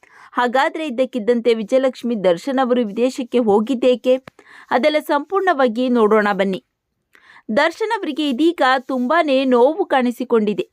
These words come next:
ಆಸ್ಪತ್ರೆಯಲ್ಲಿ ಚಿಕಿತ್ಸೆ ಪಡೆಯುತ್ತಿದ್ದರೂ ಕೂಡ ದರ್ಶನ್ ಅವರಿಗೆ ನೋವು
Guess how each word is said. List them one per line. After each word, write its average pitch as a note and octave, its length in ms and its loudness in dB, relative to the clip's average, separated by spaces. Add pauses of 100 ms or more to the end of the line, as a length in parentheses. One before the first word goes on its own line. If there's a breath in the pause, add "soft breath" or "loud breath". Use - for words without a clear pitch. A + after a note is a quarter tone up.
ಆಸ್ಪತ್ರೆಯಲ್ಲಿ C4+ 760 -2
ಚಿಕಿತ್ಸೆ C4 540 -2
ಪಡೆಯುತ್ತಿದ್ದರೂ A3+ 720 0
ಕೂಡ D#4 220 -2 (760 loud breath)
ದರ್ಶನ್ D#4+ 360 -2
ಅವರಿಗೆ C#4+ 400 0
ನೋವು C4+ 400 2